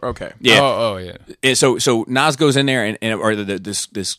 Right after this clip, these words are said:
Speaker 2: camera crew goes in there and talks to John. And then one of the things they talk about that was, like, really, like,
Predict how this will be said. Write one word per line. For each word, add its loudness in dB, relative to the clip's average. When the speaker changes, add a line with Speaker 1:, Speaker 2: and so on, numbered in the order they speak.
Speaker 2:
camera 0
crew -6
goes 0
in -2
there -2
and -8
talks -2
to -6
John. -6
And -6
then -4
one 2
of 2
the -2
things -4
they -10
talk -6
about -4
that -8
was, -10
like, -10
really, -2
like, -8